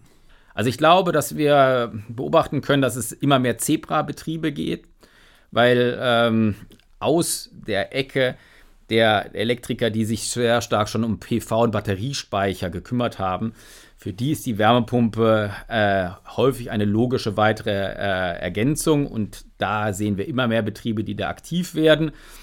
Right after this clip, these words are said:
Wir sehen aber auch, dass viele unserer S-H-K-Handwerker dann auch das Thema Photovoltaik anbieten. Und deswegen passiert da gerade eine, eine, eine Verschmelzung von Branchen. Und, äh,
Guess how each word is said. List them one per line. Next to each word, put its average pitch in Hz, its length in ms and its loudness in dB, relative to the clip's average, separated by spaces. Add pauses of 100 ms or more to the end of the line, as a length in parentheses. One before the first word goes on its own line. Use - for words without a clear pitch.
(360)
Wir 101 120 0
sehen 120 180 4
aber 107 240 4
auch, 127 300 8
dass - 340 -2
viele 131 300 -2
unserer 104 220 -2
S-H-K-Handwerker 113 1120 0
dann 104 220 0
auch 104 280 -4
das - 220 -8
Thema 104 420 -2
Photovoltaik 101 840 -4
anbieten. 135 640 -2 (320)
Und - 220 -12
deswegen 110 440 0 (600)
passiert - 360 -4
da 110 120 4
gerade 104 640 6 (320)
eine, 104 560 2 (160)
eine, 95 500 -4
eine 98 240 -4
Verschmelzung 107 680 -2
von 90 220 -4
Branchen. 123 600 0 (520)
Und, 113 340 0
äh, 104 480 4